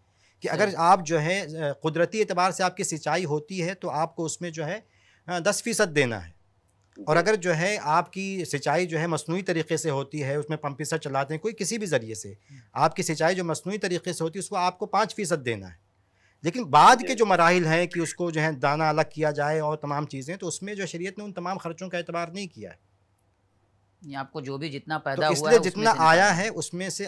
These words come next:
Speaker 1: आपको देना है, टोटल जितना अनाज निकला है।
Speaker 3: जी,
Speaker 1: जी।
Speaker 3: तनवीर
Speaker 2: जी,
Speaker 3: भाई,
Speaker 2: जी,
Speaker 3: उम्मीद
Speaker 2: बहुत बहुत
Speaker 3: है आपको
Speaker 2: शुक्रिया।
Speaker 3: जवाब
Speaker 2: सर,
Speaker 3: मिल
Speaker 2: इस,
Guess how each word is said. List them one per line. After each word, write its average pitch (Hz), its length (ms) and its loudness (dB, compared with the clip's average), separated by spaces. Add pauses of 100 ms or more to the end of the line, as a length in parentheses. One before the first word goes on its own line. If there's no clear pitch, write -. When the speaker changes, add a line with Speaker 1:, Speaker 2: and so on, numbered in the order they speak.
Speaker 1:
आपको 147 540 -6
देना 131 340 -4
है, 101 180 -12 (1120)
टोटल 165 280 0
जितना 160 320 -4
अनाज 127 280 4
निकला 104 300 -12
है। 92 100 -14
Speaker 3:
जी, 127 120 -8
Speaker 1:
जी। 226 80 -2
Speaker 3:
तनवीर 202 280 0
Speaker 2:
जी, 147 60 2
Speaker 3:
भाई, - 0 -
Speaker 2:
जी, - 60 4
Speaker 3:
उम्मीद - 140 0
Speaker 2:
बहुत 135 180 8
बहुत 139 120 6
Speaker 3:
है 175 60 2
आपको 151 80 4
Speaker 2:
शुक्रिया। 143 200 6
Speaker 3:
जवाब 151 120 4
Speaker 2:
सर, 170 100 10
Speaker 3:
मिल 339 180 2
Speaker 2:
इस, - 220 -4